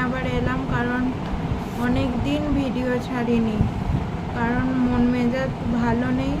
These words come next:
মন খারাপের সাথে ভিডিওটা শুরু করছি,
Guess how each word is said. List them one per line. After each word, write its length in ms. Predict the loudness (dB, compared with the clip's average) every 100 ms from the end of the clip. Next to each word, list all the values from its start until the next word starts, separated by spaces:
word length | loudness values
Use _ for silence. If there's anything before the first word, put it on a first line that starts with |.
| -4 -2 0
মন 220 | 2 4 2
খারাপের 560 | 2 2 2 0 -2 -2 -2
সাথে 260 | 0 0 -2 -2
ভিডিওটা 500 | -2 0 2 2 2 -2 -4
শুরু 220 | -2 -2 -2
করছি, 460 | -4 -4 -6 -6